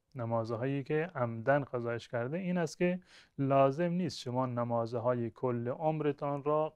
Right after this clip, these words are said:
قضا بیاورید. همین که س-،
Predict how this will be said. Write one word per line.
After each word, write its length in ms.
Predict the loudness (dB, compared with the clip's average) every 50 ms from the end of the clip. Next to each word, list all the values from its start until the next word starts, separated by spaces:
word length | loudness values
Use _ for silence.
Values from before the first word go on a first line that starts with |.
| -6 -4
قضا 360 | -2 -2 2 4 4 4 2
بیاورید. 600 | 0 -6 -8 -8 -6 -6 -6 -8 -8 -10 -12 -14 _ _ _ -20 -20 -20 -20 -20 _ _
همین 320 | -2 0 2 2 2 0 0
که 120 | 0 -2
س-، 140 | -2 -4 -6